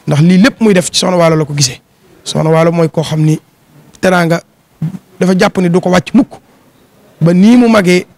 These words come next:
waxtu woo demee këram fekk muy defi teraanga. Te al waladu sirru abihi. Kon nag moom jikkoy waajuram rek la yor, mooy soxna Waalum Serigne Saliou, mooy bëgg teraanga, bëgg lu baax, bëgg Sëñ Tuubaa, doonu taalibe,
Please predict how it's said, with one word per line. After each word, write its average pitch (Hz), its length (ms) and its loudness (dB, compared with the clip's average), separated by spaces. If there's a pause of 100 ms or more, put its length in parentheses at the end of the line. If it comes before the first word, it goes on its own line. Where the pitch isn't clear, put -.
(440)
waxtu 175 280 -2
woo 220 160 4
demee 226 180 2
këram 185 220 0
fekk 190 220 -6
muy 175 120 0
defi 160 160 -2
teraanga. 127 360 -4 (680)
Te - 100 -2
al 165 140 2
waladu 175 280 2
sirru 160 240 -2
abihi. 131 360 -6 (420)
Kon - 140 -2
nag 147 120 0
moom 156 260 0
jikkoy 180 260 0
waajuram 165 380 2
rek 196 100 0
la 226 120 2
yor, 156 160 -2 (580)
mooy 151 420 0
soxna 160 300 0
Waalum 147 280 0
Serigne 143 240 -2
Saliou, 156 360 -2 (160)
mooy 147 300 -2 (220)
bëgg 175 300 0
teraanga, 156 340 -2
bëgg 180 220 0
lu 185 120 0
baax, 160 280 -2 (340)
bëgg 214 280 0
Sëñ 196 180 0
Tuubaa, 165 220 0
doonu 175 260 -2
taalibe, 156 340 -2